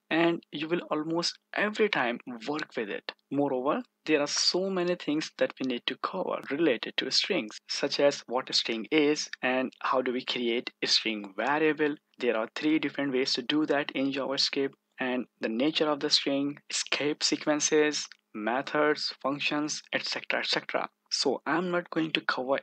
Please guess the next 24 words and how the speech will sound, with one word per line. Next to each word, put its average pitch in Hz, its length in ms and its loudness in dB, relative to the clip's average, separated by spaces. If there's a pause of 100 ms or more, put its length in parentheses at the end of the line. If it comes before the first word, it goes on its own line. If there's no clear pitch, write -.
entire 156 640 -2
string 123 380 -2
in 123 160 -4
this 113 160 -2
tutorial. 147 480 -2 (160)
I 127 100 2
just 151 320 2
wanna 147 300 -2
keep 156 400 -2
learning 120 420 -2
simple, - 480 0 (180)
and 139 380 2
we'll 131 220 2
divide 135 560 -2 (100)
this - 180 -2
whole 156 380 0
topic 117 520 -2 (220)
in 117 200 -2
different 113 340 -6
tutorials. - 640 -2
So - 240 -4
we 120 160 -2
will 123 180 -6
start 131 520 0